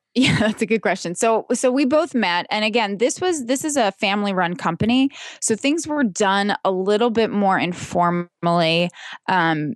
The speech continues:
than maybe some negotiations are. It wasn't, it wasn't corporate in any way, which led to sort of a little, it was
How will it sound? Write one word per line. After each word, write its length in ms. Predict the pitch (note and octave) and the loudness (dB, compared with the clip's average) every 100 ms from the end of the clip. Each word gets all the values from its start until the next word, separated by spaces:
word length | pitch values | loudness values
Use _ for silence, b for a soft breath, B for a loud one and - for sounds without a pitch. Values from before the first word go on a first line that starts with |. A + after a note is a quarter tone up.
| - | -4
than 240 | F#3 F#3+ | -2 2
maybe 220 | F#3 E3+ E3+ | 2 2 0
some 260 | - E3+ | 0 0
negotiations 800 | D3 C#3 C#3 - C#3+ - C3+ A#2 | 0 0 -2 0 0 0 0 2
are. 160 | A#2 A#2+ | 0 0
It 60 | |
wasn't, 300 | C3 F#3 G3+ F#3 | 0 0 0 -2
it 40 | |
wasn't 360 | G3 F#3 G3 F#3+ | 0 0 0 -2
corporate 400 | F#3 F3+ F3+ B2+ | -2 0 0 0
in 80 | F3 | 0
any 180 | E3 | 0
way, 200 | D#3+ E3 | 0 2
which 280 | D3+ E3 - | 2 0 0
led 280 | E3+ F#3+ F3 | 0 0 0
to 100 | F#3+ | -4
sort 240 | - F3 | 0 0
of 180 | D#3 D#3 B B - | 0 -2 B B -4
a 80 | F#3 | 0
little, 340 | G#3+ A3 G3 - _ _ - | 2 2 -2 -10 _ _ -4
it 80 | G#3 | 0
was 160 | F#3+ | 0